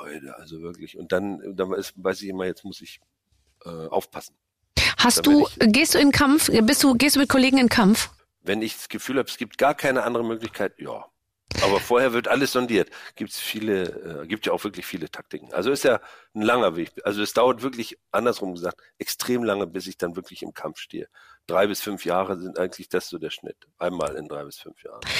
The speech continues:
Speaker 2: Und ist es so, äh, und, und du, du musst ka-, musst nichts mehr dazu sagen, nur mal so, ist es so, dass es einfach Kollegen gibt, wo du sagst, „Das ist ein Arsch,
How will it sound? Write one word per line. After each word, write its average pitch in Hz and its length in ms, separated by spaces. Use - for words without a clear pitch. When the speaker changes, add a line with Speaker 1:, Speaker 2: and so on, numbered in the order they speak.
Speaker 2:
Und 254 260
ist 359 120
es 381 140
so, 294 380
äh, 240 200
und, 233 160
und 247 180
du, 240 200
du 226 80
musst 240 180
ka-, - 200
musst 262 220
nichts 302 200
mehr 285 140
dazu 262 260
sagen, 247 300
nur 240 140
mal 240 100
so, 240 120
ist - 200
es 320 120
so, 330 100
dass 285 220
es 254 120
einfach 226 300
Kollegen 240 320
gibt, 240 180
wo 220 60
du 208 80
sagst, 220 320
„Das 214 140
ist - 100
ein 214 60
Arsch, 277 280